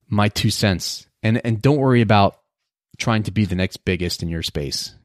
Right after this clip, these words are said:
'cause just go, just go out there and just be you. And,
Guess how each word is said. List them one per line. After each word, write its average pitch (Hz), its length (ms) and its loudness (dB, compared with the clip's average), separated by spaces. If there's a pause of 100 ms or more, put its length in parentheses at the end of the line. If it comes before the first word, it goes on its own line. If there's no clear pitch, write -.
'cause - 480 -14
just - 180 -2
go, 98 260 4 (260)
just - 160 2
go 104 140 4
out 95 140 2
there 90 100 2
and 85 80 0
just - 180 -6
be 85 80 -6
you. 78 320 -10 (600)
And, 90 160 -4